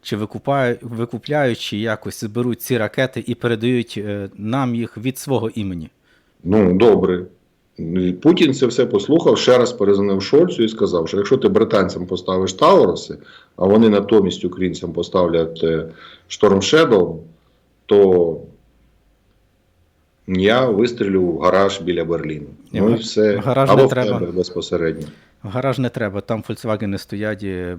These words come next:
Speaker 1: B M W,
Speaker 2: Ну.
Speaker 1: а нам ще треба на них по-, на них потім їздити. Це,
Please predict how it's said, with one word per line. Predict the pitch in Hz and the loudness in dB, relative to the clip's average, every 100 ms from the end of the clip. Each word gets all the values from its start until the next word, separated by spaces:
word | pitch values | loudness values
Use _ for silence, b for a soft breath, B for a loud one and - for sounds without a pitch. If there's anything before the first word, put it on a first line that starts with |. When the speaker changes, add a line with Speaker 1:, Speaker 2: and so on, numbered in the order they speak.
| 95 | -8
Speaker 1:
B | |
M | 98 98 95 | -6 -6 0
W, | 113 135 101 | 2 2 0
Speaker 2:
Ну. | 104 - | -4 -2
Speaker 1:
а | 120 | 0
нам | 139 123 | 0 0
ще | 123 | -4
треба | - 120 110 | -2 -4 -2
на | 107 | -4
них | 104 - | -4 -6
по-, | - 107 | -12 -10
на | 107 107 | -8 -8
них | 107 113 - | -8 -10 -12
потім | 110 107 113 | -10 -8 -8
їздити. | 101 90 - 90 B B - | -10 -12 -18 -20 B B -12
Це, | 120 104 | -8 -8